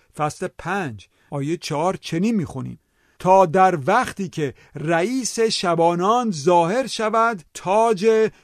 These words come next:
ناپژمرده جلال را بیابد.» پس این تاج حیات ابدی است. عدالت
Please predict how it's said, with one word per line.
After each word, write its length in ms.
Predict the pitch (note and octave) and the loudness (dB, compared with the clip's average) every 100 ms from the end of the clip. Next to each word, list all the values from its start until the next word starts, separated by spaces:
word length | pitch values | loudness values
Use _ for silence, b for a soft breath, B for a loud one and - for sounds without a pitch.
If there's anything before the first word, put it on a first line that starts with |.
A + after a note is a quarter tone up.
| - | -6
ناپژمرده 1300 | E3 E3+ E3+ - - F3 C#3+ D#3 D#3+ D3+ B2+ F#3 G3+ | -2 -2 -4 -6 -4 -4 -4 -6 -6 -6 -6 -2 -2
جلال 640 | D3 G#2 D3 C#3+ E3+ G#3+ | -2 -6 -6 -2 2 2
را 240 | F3 F3 E3 | 2 0 0
بیابد.» 640 | A2+ C3+ B2+ A2 A2 - _ _ _ _ _ _ _ _ _ _ _ _ _ _ _ _ _ _ _ _ | -4 -6 -6 -10 -20 -20 _ _ _ _ _ _ _ _ _ _ _ _ _ _ _ _ _ _ _ _
پس 500 | - G#3 D#3 - - _ _ _ - | -2 -2 -2 -8 -18 _ _ _ -6
این 240 | G3 G#3+ | -2 -2
تاج 640 | - F3 G#3 A#3 B3 F3 - _ | -2 2 4 4 0 -4 -14 _
حیات 440 | - D3+ D#3 E3 F3 | -6 -4 -2 -4 -6
ابدی 480 | C#3 C3 B2+ C#3+ | -8 -10 -6 -6
است. 320 | A#2 - - _ _ _ _ _ - | -6 -10 -20 _ _ _ _ _ -6
عدالت 960 | D3+ D#3 D3 D3 G#3+ - A3 A3 G#3 | -4 0 2 2 0 0 0 0 -2